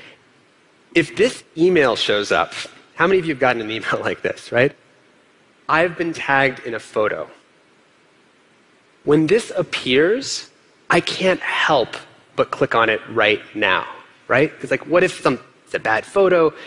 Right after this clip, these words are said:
So I have to click it right now. But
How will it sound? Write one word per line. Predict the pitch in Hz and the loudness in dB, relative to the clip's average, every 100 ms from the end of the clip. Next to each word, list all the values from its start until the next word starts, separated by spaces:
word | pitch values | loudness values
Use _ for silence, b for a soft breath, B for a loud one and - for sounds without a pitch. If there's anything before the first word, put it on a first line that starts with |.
| B | B
So | - | 0
I | 170 | 0
have | 160 196 | 2 -2
to | - | -4
click | - 147 | -4 0
it | 117 | 2
right | 107 101 | 0 0
now. | 90 90 - _ _ _ _ _ _ _ _ - | -4 -6 -10 _ _ _ _ _ _ _ _ 0
But | 165 | 0